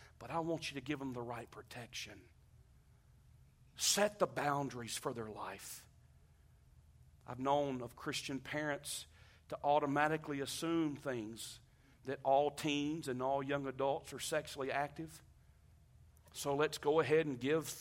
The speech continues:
my child birth control or contraceptives and tell them, "Well,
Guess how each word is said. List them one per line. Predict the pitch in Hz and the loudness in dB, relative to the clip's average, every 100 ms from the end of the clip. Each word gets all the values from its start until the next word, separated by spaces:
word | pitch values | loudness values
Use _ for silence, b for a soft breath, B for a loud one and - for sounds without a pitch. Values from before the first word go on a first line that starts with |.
| - - | -14 -6
my | 135 139 | 0 0
child | - 160 151 151 120 | 4 6 8 6 4
birth | 139 160 - | 4 4 2
control | 160 143 160 151 175 | -6 -2 2 2 2
or | 127 | -4
contraceptives | - 165 156 151 - 165 160 175 180 - - b b b b b b | -2 0 0 -4 -4 -4 -4 -8 -12 -14 -16 b b b b b b
and | 120 | -10
tell | - 151 | 0 2
them, | 147 135 117 | 4 2 0
"Well, | 113 135 151 | 4 6 6